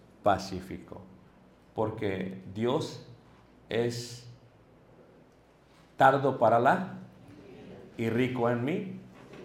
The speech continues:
Entonces, eso es expiación. Y entonces, cuando estamos viendo,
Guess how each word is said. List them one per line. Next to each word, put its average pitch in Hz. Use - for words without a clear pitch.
Entonces, 104
eso 104
es 107
expiación. -
Y 120
entonces, 151
cuando 123
estamos 151
viendo, 120